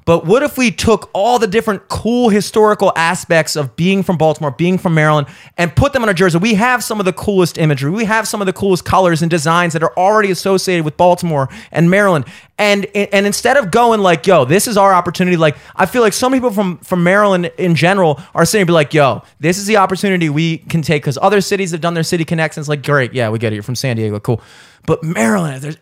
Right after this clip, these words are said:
any fucking place that's gonna just put on with a sick, fucking crazy, like,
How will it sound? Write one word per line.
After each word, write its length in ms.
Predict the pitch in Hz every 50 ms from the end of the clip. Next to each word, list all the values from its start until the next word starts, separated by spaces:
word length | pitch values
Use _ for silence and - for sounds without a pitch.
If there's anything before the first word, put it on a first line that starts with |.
| _ -
any 280 | 220 233 233 226 214 185
fucking 420 | - - 208 190 175 - 170 143
place 300 | - - 160 147 139 -
that's 120 | - 131 -
gonna 180 | - 147 135
just 300 | 123 127 135 - - _
put 300 | - - - 175 180 170
on 400 | 156 151 151 139 131 113 104 113 - - - _ -
with 160 | 160 160 147
a 100 | 151 135
sick, 560 | - - - - - - 240 214 175 - -
fucking 460 | - - - 202 175 160 - 165 143 -
crazy, 520 | - - - 180 190 190 190 165 156 180
like, 280 | 165 151 139 135 117